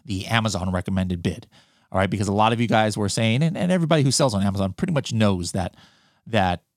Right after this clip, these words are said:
you know, it's all over the place and it's sometimes very off. And, and, uh, the other thing we know is that there's no magic number. Even this Helium ten number is not a magic number that's a one number for all. You know, i-, i-, if I'm selling a product, like I've got in front of me a, a, a,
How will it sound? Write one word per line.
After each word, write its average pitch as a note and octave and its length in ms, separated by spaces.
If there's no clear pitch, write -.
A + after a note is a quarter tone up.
you C3 100
know, G#2 60
it's F#2 140
all B2+ 240
over G#2+ 120
the F2+ 80
place - 320
and F#2+ 100
it's - 240
sometimes G#2+ 360
very G2 360
off. - 380
And, D3+ 340
and, - 100
uh, A#2 80
the C3 160
other D3+ 140
thing A2+ 120
we G#2 100
know F#2+ 180
is F#2+ 120
that C3 160
there's C#3 200
no C#3+ 120
magic A2 380
number. F2 180
Even A2+ 200
this A#2 120
Helium D3 340
ten C#3+ 200
number G#2+ 180
is G2 80
not A#2 120
a A2 40
magic G#2+ 460
number G#2+ 220
that's G2 180
a G#2 60
one A2 300
number G#2 220
for - 200
all. F#2 220
You B2 100
know, F#2+ 140
i-, G#2 40
i-, A#2 140
if A2+ 380
I'm C3+ 240
selling C3 360
a G2+ 160
product, A2 560
like G#2 200
I've F#2+ 140
got G2+ 100
in G2 80
front G#2 180
of G2+ 40
me G2+ 160
a, F#2 160
a, G2 140
a, - 60